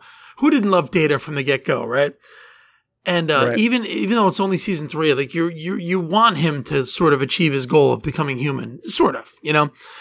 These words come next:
Speaker 2: Sure.
Speaker 1: Um, but,
Speaker 2: Sort of.
Speaker 1: but s-,
Speaker 2: <laughs> Yeah, sort of.
Speaker 1: sort of, right. You, he's Data. You wanna keep loving him as Data. But, but seeing, uh,
Speaker 2: Yeah.
Speaker 1: you know,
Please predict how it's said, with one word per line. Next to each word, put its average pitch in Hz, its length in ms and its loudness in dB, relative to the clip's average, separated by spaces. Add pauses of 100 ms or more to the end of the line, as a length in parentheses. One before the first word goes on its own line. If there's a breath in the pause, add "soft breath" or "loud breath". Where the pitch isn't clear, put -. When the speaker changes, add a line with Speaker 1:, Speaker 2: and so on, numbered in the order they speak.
Speaker 2:
Sure. 123 240 2
Speaker 1:
Um, 143 440 2
but, 220 100 2
Speaker 2:
Sort 170 220 2
of. 123 60 -2
Speaker 1:
but 123 80 -4
s-, 165 120 2
Speaker 2:
<laughs> - 0 -
Yeah, 180 80 2
sort - 360 0
of. - 80 -6
Speaker 1:
sort - 260 2
of, 165 100 -6
right. 208 160 2
You, 180 240 -4
he's 202 300 0
Data. 156 260 2
You 147 140 -2
wanna 143 160 -2
keep - 240 -12
loving 135 220 -4
him 131 80 -8
as 147 280 -2
Data. 104 380 -6
But, 139 200 -2 (400 loud breath)
but 180 160 -2
seeing, 262 460 2
uh, 156 40 0
Speaker 2:
Yeah. 139 400 -2
Speaker 1:
you 175 100 -6
know, 151 140 -2